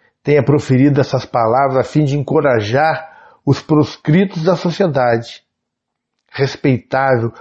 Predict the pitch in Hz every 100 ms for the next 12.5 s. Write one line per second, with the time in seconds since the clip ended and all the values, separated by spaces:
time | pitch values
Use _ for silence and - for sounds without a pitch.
0 | - _ - 156 156 - 151 147 135 -
1 | 151 156 170 165 147 135 113 - _ _
2 | _ _ _ _ _ 131 - - 131 -
3 | 113 107 127 143 147 139 127 117 - _
4 | _ 117 - - 110 - - - _ 127
5 | 147 139 123 117 110 - _ _ 120 104
6 | 113 110 85 - 127 147 147 123 147 -
7 | 339 339 - - 135 131 120 107 101 98
8 | - _ _ _ _ - - 156 - 147
9 | 131 - - _ - 156 160 151 - -
10 | 165 165 165 147 _ _ 175 185 156 110
11 | 110 - - _ - 151 151 127 - 147
12 | 131 123 151 160